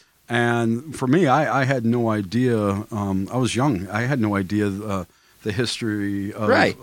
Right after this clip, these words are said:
Speaker 1: of what we did to
Speaker 2: You just
Speaker 1: the
Speaker 2: showed up.
Speaker 1: <laughs> Yeah,
Speaker 2: Yeah.
Speaker 1: yeah, yeah. So,
Speaker 2: Right.
Speaker 1: uh, so, you know, that was, uh, every day it was fights. It was, it, it was just
Speaker 2: Yeah.
Speaker 1: incredibly violent. And then it, it came from two fronts. It came from,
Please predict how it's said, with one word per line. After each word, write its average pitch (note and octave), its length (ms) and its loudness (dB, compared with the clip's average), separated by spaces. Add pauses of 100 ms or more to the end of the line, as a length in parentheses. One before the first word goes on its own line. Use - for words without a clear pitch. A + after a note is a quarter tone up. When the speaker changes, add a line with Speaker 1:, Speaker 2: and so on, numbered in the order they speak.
Speaker 1:
of G2+ 380 -2
what A2 220 0 (220)
we A2 220 -4
did A2 300 -4
to A#2+ 60 -4
Speaker 2:
You D3 80 0
just D3+ 180 0
Speaker 1:
the G#2+ 60 -4
Speaker 2:
showed C#3+ 220 2
up. G3 220 0
Speaker 1:
<laughs> - 60 -20 (180)
Yeah, F3+ 160 2
Speaker 2:
Yeah. D#3 280 6
Speaker 1:
yeah, A3+ 220 6
yeah. F#3 180 2
So, D3 380 0
Speaker 2:
Right. B2+ 320 2
Speaker 1:
uh, D#3 300 -4
so, D3 540 0
you C#3+ 140 2
know, B2+ 240 0 (220)
that C#3 200 2
was, B2+ 300 -4
uh, A2+ 380 -2
every B2+ 220 2
day A2+ 100 2
it A2+ 100 2
was G2+ 140 -4
fights. G2+ 460 -8
It G#2 100 -10
was, F#2+ 380 -8
it, A2+ 460 -4
it A#2 40 -4
was G#2+ 200 -4
just B2 120 0
Speaker 2:
Yeah. F3 180 4
Speaker 1:
incredibly G#2+ 480 -2
violent. A2 480 0
And G#2 140 -2
then G#2 200 0 (420)
it, C#3+ 120 2
it C3+ 280 2
came D3+ 200 4
from A2+ 180 0
two B2 180 4
fronts. G#2 340 0
It G2 80 -8
came A#2+ 220 2
from, G#2 600 2